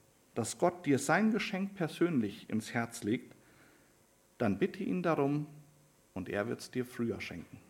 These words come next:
Und er wird's dir gleich schenken. Aber, dass wir ein Sch-, Geschenk angeboten bekommen, ist keine Willenserklärung von uns,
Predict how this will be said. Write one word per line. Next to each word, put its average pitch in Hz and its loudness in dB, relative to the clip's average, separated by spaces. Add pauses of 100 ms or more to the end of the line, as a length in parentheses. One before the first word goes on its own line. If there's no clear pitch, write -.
(500)
Und - -6
er 101 -2
wird's 110 -4
dir - -4
gleich 123 0
schenken. - -10 (1500)
Aber, 196 4 (2250)
dass 107 -4
wir 113 6
ein 95 2
Sch-, - -4 (120)
Geschenk 226 4
angeboten 104 4
bekommen, 127 0 (1000)
ist - -6
keine 208 4
Willenserklärung 110 2 (580)
von 98 0
uns, - -2